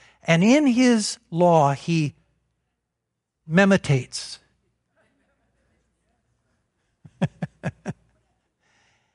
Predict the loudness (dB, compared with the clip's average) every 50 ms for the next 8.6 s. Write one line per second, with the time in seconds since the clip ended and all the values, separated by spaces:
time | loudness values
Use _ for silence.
0 | _ _ _ _ _ 0 4 4 4 4 4 4 2 2 2 2 2 4 4 6
1 | 4 4 2 0 -2 -4 -4 -4 -2 0 2 4 4 4 4 2 0 -2 -2 -2
2 | -2 -2 -2 -4 -6 -6 -6 -6 -4 -4 -6 -8 -6 -6 -6 -6 -6 -4 -2 -2
3 | -2 -2 -4 -6 -4 -2 2 2 2 2 0 -2 -4 -6 -6 -4 -4 -2 -2 -2
4 | -4 -6 -12 -12 -14 -10 -6 -6 -6 -4 -4 -6 -8 -8 -8 -10 -8 -6 -6 -6
5 | -6 -6 -6 -6 -6 -6 -8 -10 -10 -6 -4 -2 -2 -2 -4 -8 -8 -4 -4 -4
6 | -4 -2 -2 0 0 0 0 -2 -4 -6 -6 -4 2 4 4 6 6 4 4 2
7 | 2 2 0 0 0 2 2 2 2 2 -2 -6 -8 -8 -6 -4 -2 -2 -2 -2
8 | -4 -8 -10 -12 -16 -12 -10 -10 -10 -10 -14